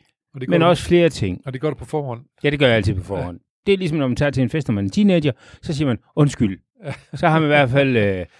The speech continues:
Speaker 2: så, så er man i hvert fald i, i, i, i, ikke i bad standing, så er man i good standing i forhold til, når man nu har lavet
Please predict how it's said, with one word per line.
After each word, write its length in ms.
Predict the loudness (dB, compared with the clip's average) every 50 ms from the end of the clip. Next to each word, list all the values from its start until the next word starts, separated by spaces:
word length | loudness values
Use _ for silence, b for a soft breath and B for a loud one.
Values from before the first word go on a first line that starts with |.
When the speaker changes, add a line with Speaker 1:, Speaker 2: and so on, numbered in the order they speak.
| b b b b b b b _
Speaker 2:
så, 140 | -10 -10 -8 -4
så 120 | -2 0
er 40 | 2
man 100 | 2 4
i 40 | 2
hvert 120 | 2 2
fald 120 | 2 0
i, 100 | 0 0
i, 140 | -2 -4 -4 -4
i, 200 | -4 -4 -4 -4 -4
i, 200 | -4 -6 -8 -6
ikke 260 | -4 -4 -2 -2 -2
i 60 | -2 -2 -2
bad 160 | 0 0 2
standing, 380 | 2 0 0 0 0 0 0 0
så 60 | 0
er 40 | 0
man 100 | 0 -2
i 80 | -2 0
good 120 | 0 -2 -2
standing 500 | 0 -2 -2 -2 -2 -2 -4 -4 -4 -4
i 60 | -4
forhold 260 | -2 0 2 2 4 4
til, 100 | 2 0
når 80 | 0
man 120 | 0 0 0
nu 100 | 0 0
har 100 | 0 0
lavet 260 | 0 2 0 0